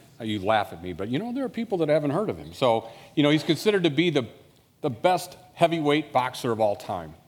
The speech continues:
And Muhammad Ali, is, there's a story told about him that he was flying one day on a trip going somewhere, and the plane hit some turbulence. And so the captain came on and said,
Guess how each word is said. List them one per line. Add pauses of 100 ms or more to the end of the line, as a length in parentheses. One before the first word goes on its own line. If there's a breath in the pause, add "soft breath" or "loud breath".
(500 soft breath)
And
Muhammad
Ali,
is,
there's
a
story
told
about
him
that
he
was
flying
one
day
on
a
trip (380 loud breath)
going
somewhere,
and (260 loud breath)
the
plane
hit
some
turbulence.
And
so
the
captain
came
on
and
said,